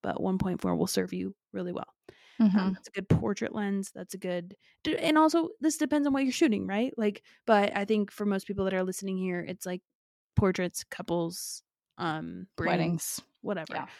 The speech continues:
Speaker 1: Um, and so those will really fucking serve you, in my opinion. Um, and yeah, what would you say, Cass?
Speaker 2: I mean, I would retweet that completely.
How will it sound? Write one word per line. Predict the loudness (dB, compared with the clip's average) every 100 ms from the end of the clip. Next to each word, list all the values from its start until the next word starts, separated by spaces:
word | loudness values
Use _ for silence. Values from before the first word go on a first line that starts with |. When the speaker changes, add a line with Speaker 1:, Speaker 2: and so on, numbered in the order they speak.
| -20 -14 -2
Speaker 1:
Um, | 2 2 2 -2 -4 -8 -4 2
and | 6
so | 8
those | 6 4
will | 6 4 6
really | 6 6 6 2
fucking | 0 -6 -6 -8
serve | -6 -8 -6
you, | 0 4 4 2
in | 0 2 2
my | 2 0
opinion. | -2 -2 0 4 6 10 10 8 0 2
Um, | 6 6 6 2 0 -4 _ _ _ _ 2
and | 4
yeah, | 4 2
what | 0
would | 0 -2
you |
say, | -4 -6
Cass? | -6 -8 -10 -18 _ _ _ _ _ _ _ -6
Speaker 2:
I |
mean, | 2 4
I | 4
would | 2 -2
retweet | -4 -4 -6 -6 -4
that | -6 -4
completely. | -2 0 -2 -4 -4